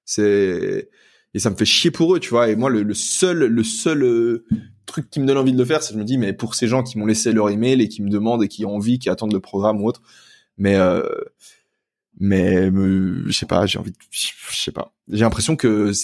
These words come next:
à titre personnel, ça va pas m'enrichir, tu vois. Ça va pas me permettre de, de grandir et la valeur que je vais pouvoir ajouter, elle sera pas juste,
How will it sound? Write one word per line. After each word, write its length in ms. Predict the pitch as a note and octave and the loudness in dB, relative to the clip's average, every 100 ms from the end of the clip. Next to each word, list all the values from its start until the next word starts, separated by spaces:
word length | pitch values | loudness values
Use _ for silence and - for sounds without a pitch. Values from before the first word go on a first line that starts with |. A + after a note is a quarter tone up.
| - | -2
à 80 | G#2+ | -2
titre 260 | - - | -2 -4
personnel, 380 | - - C3 D3 | -2 -2 0 0
ça 100 | A2+ | 0
va 80 | F#2+ | 0
pas 140 | C3 | 0
m'enrichir, 420 | C#3 B2 A#2 B2+ | 0 -2 -2 -4
tu 140 | - G#2+ | -2 -2
vois. 100 | G2+ | -2
Ça 140 | - | -2
va 20 | |
pas 100 | F2+ | -4
me 60 | A#2 | -2
permettre 320 | A#2 A#2 A#2+ | 0 0 0
de, 260 | G#2 G2 F#2+ _ _ - | 0 0 -2 _ _ -2
de 120 | A#2 | 0
grandir 500 | A2 A2 G#2+ C3+ A2+ | 0 0 2 2 2
et 180 | G#2 G2+ | 2 2
la 100 | G2+ | 2
valeur 300 | G#2+ A#2 A2+ | 4 2 0
que 100 | A#2 | -2
je 100 | G2 | -4
vais 60 | |
pouvoir 260 | F#2 A2 G#2 | -2 0 0
ajouter, 260 | G2 G2 A2+ | -2 -2 -4
elle 80 | |
sera 160 | - - | -4 -6
pas 320 | G#2 A2 G2 | 0 0 0
juste, 320 | G2 G#2+ - | -4 -10 -8